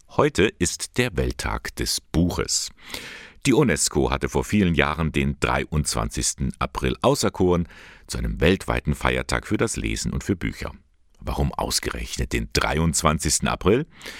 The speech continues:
Nun, das ist der Namenstag des katalanischen Volksheiligen Sankt Georg.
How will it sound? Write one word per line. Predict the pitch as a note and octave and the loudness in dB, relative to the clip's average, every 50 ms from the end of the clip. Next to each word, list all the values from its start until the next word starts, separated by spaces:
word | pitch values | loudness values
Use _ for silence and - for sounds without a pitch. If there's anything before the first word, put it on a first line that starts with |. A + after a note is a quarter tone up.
| - - - - - - - | -14 -14 -16 -16 -12 -2 4
Nun, | - B2 B2 G#2 | 4 6 6 6
das | - D#2 - | 2 0 -2
ist | - - | -2 0
der | - C#2+ C2+ | 0 2 2
Namenstag | C2 C2 C#2 D2+ F#2+ G#2+ - - - C3 B2 C#3 - - | 2 2 2 2 2 0 0 0 0 0 0 0 -4 -2
des | - F#2 E2+ - - - - _ - | -2 0 0 0 -2 -6 -8 _ -8
katalanischen | - - G2 - F#2+ E2+ D2 C2 C2+ C#2+ C2+ C2 - F#2+ F#2 | -2 -2 -2 0 0 0 0 0 0 0 0 0 0 0 0
Volksheiligen | - - C2+ A#1+ - - - - A1 G1+ G#1 - - - A1 - - - | 2 2 2 2 2 -2 -4 -4 -4 -6 -6 -8 -6 -6 -6 -6 -6 -8
Sankt | - - - C#2+ D#2 F2+ - - - - | -4 0 0 0 0 0 -4 -6 -10 -6
Georg. | B1 C2 - - - - - - - | -4 -4 -2 -4 -6 -10 -16 -20 -20